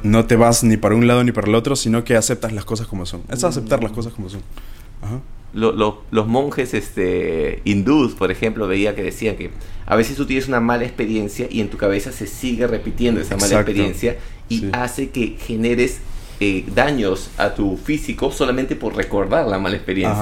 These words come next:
Speaker 1: Ajá.
Speaker 2: Y creo que ese es un error que algunos cometen al ir al psicólogo, que es, en vez de solucionar el problema, es revivir el problema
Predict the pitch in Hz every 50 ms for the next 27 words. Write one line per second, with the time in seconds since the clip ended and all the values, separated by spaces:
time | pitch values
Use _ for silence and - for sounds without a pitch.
0 | 107 120 123 123 - - - - - - - - - 107 104 - 123 117 135 139
1 | 135 120 113 123 123 - 139 127 120 113 110 104 110 110 120 117 - 101 98 104
2 | 101 110 - - 95 98 104 101 104 113 95 90 85 95 101 101 101 101 - 95
3 | - 117 123 113 92 87 90 87 - - 90 95 101 - - - - - - -
4 | - - - - - 98 95 95 90 117 120 123 147 139 - 135 117 98 - -
5 | 98 104 113 131 127 120 110 113 113 120 120 120 - - 104 95 92 98 92 98
6 | 131 143 127 120 110 - - 98 104 101 101 98 95 101 85 87